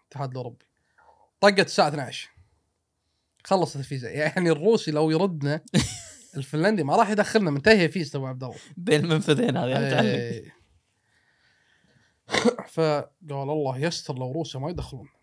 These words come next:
Speaker 1: قلت: "لا، لا، إن شاء الله، شو، الأمور طيبة." كلمني ثلاثة من
Speaker 2: أمور
Speaker 1: الشباب
Speaker 2: طيبة،
Speaker 1: ما
Speaker 2: أنت قاعد تح-، قاعد تمثل ولا قاعد تحاتي صدق ولا؟
Speaker 1: مك-، مكلم شباب بالمنفذ أعرف.
Speaker 2: مم.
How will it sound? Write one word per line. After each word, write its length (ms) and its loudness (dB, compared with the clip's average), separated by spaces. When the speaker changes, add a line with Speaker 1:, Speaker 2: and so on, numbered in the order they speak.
Speaker 1:
قلت: 160 -20
"لا، 160 -8
لا، 80 -6
إن 80 -10
شاء 160 -14
الله، 100 -18
شو، 180 -20
الأمور 260 -10
طيبة." 360 -8
كلمني 240 0
ثلاثة 180 0
من 60 -6
Speaker 2:
أمور 80 -4
Speaker 1:
الشباب 320 -2
Speaker 2:
طيبة، 160 6
Speaker 1:
ما 60 6
Speaker 2:
أنت 120 0
قاعد 160 0
تح-، 140 -6
قاعد 400 -2
تمثل 320 0
ولا 80 4
قاعد 120 0
تحاتي 280 -4
صدق 240 -8
ولا؟ 180 -2
Speaker 1:
مك-، 120 -10
مكلم 480 0
شباب 340 0
بالمنفذ 360 -6
أعرف. 380 -12
Speaker 2:
مم. 380 -6